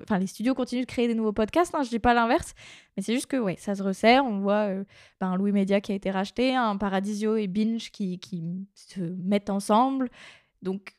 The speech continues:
voilà, c'est faire attention à ça et faire attention à garder une diversité de production et à, à pas avoir une unification des contenus.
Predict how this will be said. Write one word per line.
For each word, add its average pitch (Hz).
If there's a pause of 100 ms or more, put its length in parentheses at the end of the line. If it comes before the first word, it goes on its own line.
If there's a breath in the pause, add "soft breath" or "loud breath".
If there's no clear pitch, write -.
(100)
voilà, 170
c'est 165
faire 208
attention 214
à 202
ça 294
et 247
faire 214
attention 202
à 254
garder 208
une 208
diversité 214
de -
production 220
et 247
à, 214
à -
pas 254
avoir 262
une 226
unification 240
des 220
contenus. 220